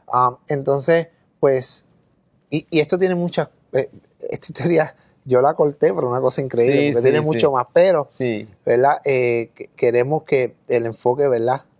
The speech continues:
Speaker 1: Eh, cómo llegamos aquí a Posada de Amor y cómo es que José, ¿verdad? Se, eh, más adelante, ¿verdad? Es lo que es hoy día. Pero, eh,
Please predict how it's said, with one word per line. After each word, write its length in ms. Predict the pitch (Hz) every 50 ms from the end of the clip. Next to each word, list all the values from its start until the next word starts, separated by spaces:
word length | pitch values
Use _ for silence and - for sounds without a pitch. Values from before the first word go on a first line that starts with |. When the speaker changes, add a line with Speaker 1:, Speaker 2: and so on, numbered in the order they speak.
| _ _ _ _ _
Speaker 1:
Eh, 140 | - 117 117
cómo 240 | - 113 117 123 139
llegamos 420 | 135 131 123 123 123 127 127 127 120
aquí 160 | 117 - 135
a 80 | 127 120
Posada 300 | - 113 117 127 117 120
de 100 | 123 117
Amor 340 | 113 107 104 110 117 - - _ _ -
y 140 | 120 117
cómo 360 | - - 113 120 123 127 127 135
es 80 | -
que 140 | - - -
José, 320 | 110 113 110 107 - 120 120
¿verdad? 220 | 117 113 120 120
Se, 220 | - - - - - _ _ _ _ _ _ _ _ _ -
eh, 160 | 107 104 98
más 220 | 104 104 110 123
adelante, 420 | 123 123 120 123 131 131 127 - 110
¿verdad? 340 | 107 104 110 113 117 117
Es 140 | 117 113 -
lo 200 | 123 113 110 107
que 180 | - 107 107 113
es 140 | 113 - - _
hoy 140 | - - 113
día. 320 | 98 101 104 98 90 87 - _ _ _ _ _ _ _
Pero, 340 | 139 135 131 127 117 113 - _ _ _ _ _ _ _ _ _ _ _ _ _ -
eh, 840 | 127 123 120 120 120 117 117 113 113 113 110 110 110 104 101 98